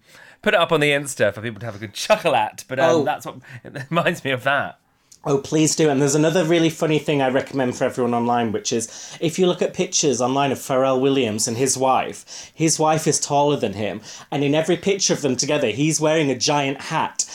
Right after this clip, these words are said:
Speaker 2: And I know it's
Speaker 1: <laughs>
Speaker 2: strategically worn so that people don't clock the height difference. But I fucking clocked it, Pharrell, okay? So
Speaker 1: <laughs> I clo-, TikTok, I clocked it. All right.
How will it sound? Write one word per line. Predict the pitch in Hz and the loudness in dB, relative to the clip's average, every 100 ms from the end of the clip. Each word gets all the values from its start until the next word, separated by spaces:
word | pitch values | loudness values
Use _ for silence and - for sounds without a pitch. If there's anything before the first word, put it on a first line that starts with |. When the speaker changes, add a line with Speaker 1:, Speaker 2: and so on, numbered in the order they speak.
| - - | -10 -2
Speaker 2:
And | 156 | 0
I | 165 190 | 2 4
know | 185 190 | 4 6
it's | 147 165 | 4 4
Speaker 1:
<laughs> | - | 2
Speaker 2:
strategically | 175 - 190 190 - 190 180 165 | 0 2 2 2 2 0 2 2
worn | 151 175 147 110 107 - - | 4 2 2 0 -6 -12 -16
so | - 160 | -6 -2
that | 135 - | -2 0
people | 175 175 160 | 0 0 0
don't | 156 156 | 0 0
clock | - 170 151 98 - - - | 0 2 2 0 -6 -20 -6
the | 147 | -2
height | 135 160 - | 0 0 0
difference. | 135 113 101 - | -4 -6 -6 -2
But | 180 | 2
I | 220 262 | 4 2
fucking | 262 247 240 202 | 2 0 0 -4
clocked | 208 220 - | 0 0 0
it, | 196 | -4
Pharrell, | - 170 151 131 135 180 | 0 2 4 4 2 0
okay? | 160 165 180 202 247 - - - 135 | 0 0 2 4 2 -2 -16 -20 -16
So | - - 175 170 165 | -4 2 4 6 8
Speaker 1:
<laughs> | 214 | 6
I | |
clo-, | - 226 - 190 - _ | 4 2 0 -6 -18 _
TikTok, | 262 269 - 240 208 214 208 | 4 4 4 4 6 4 2
I | 208 | 0
clocked | 214 214 170 - | 4 4 2 4
it. | 170 131 | 6 6
All | 135 185 | 6 6
right. | 196 190 165 | 8 6 6